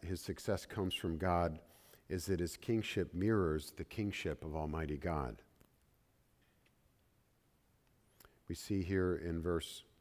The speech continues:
six, "Your throne, O God, is forever and ever. The scepter of your kingdom is a scepter of uprightness. You have loved righteousness and hated wickedness. Therefore, God, your God, has anointed you with the oil of gladness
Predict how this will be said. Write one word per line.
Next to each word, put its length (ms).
six, 500
"Your 140
throne, 380
O 120
God, 300
is 120
forever 520
and 240
ever. 420
The 60
scepter 400
of 180
your 120
kingdom 460
is 160
a 40
scepter 440
of 220
uprightness. 800
You 120
have 120
loved 340
righteousness 680
and 120
hated 400
wickedness. 760
Therefore, 440
God, 340
your 260
God, 300
has 180
anointed 540
you 180
with 160
the 120
oil 280
of 120
gladness 520